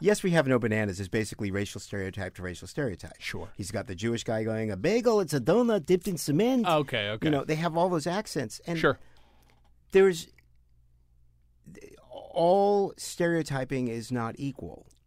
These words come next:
Speaker 2: For sure.
Speaker 1: In, in my opinion.
Speaker 2: For
Speaker 1: It's
Speaker 2: sure.
Speaker 1: like, and, and first of all, we don't treat it as such.
Speaker 2: Mm-hmm.
Speaker 1: Like, there's stuff that has happened within the last couple of years where I'm surprised that people haven't even mentioned it.
Speaker 2: Yeah.
Speaker 1: Like Despicable Me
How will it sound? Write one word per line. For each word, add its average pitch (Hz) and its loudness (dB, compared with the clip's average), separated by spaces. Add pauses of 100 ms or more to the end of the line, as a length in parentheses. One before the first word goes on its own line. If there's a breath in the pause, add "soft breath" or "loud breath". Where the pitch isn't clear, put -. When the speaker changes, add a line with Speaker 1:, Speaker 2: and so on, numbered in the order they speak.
(120)
Speaker 2:
For 151 0
sure. 139 -2
Speaker 1:
In, 117 -2
in 120 0
my 143 4
opinion. 98 -4
Speaker 2:
For 151 0
Speaker 1:
It's 139 0
Speaker 2:
sure. 127 -2
Speaker 1:
like, 131 0 (720 soft breath)
and, 139 2
and 127 -2
first 196 2
of 156 2
all, 131 6
we 131 4
don't 117 2
treat 190 -2
it 143 0
as 101 -4
such. - -8
Speaker 2:
Mm-hmm. 98 -6 (200)
Speaker 1:
Like, 113 -6 (280)
there's 180 2
stuff - 2
that 127 0
has 110 -12
happened 135 -2
within 143 0
the 135 -2
last 139 -4
couple 135 -6
of 135 -6
years 151 -4
where 120 -2
I'm 107 -4
surprised 135 -4
that 104 -10
people 123 -6
haven't 113 -4
even 101 -6 (340 soft breath)
mentioned 104 0
it. 90 -8
Speaker 2:
Yeah. 101 -4
Speaker 1:
Like 101 -4
Despicable 107 -4
Me 104 -2